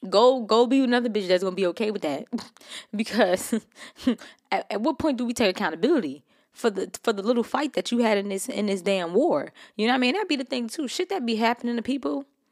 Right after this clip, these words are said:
And it's not all people. Like, Monique being molested, she was a child. That was out of her control. You get what I'm saying?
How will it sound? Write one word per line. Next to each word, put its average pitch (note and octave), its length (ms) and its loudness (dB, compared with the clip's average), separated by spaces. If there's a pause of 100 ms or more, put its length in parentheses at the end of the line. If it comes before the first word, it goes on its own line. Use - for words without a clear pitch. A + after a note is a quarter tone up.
(640)
And G#3+ 100 0
it's D#4 140 0
not D#4 200 4
all G#3 140 6
people. D3+ 540 -12
Like, E3+ 340 -2 (240)
Monique A3 320 -2
being C4 220 -2
molested, G3+ 560 -2 (340)
she - 220 -4
was G3+ 100 -2
a E3+ 60 -2
child. F#3 560 2 (400)
That G3 120 4
was G3+ 120 0
out F3 100 2
of F3 100 -4
her F3+ 80 -10
control. F#3+ 720 0 (240)
You G3 100 -8
get G3+ 100 4
what G3+ 100 0
I'm F#3+ 100 -8
saying? F#3+ 420 -4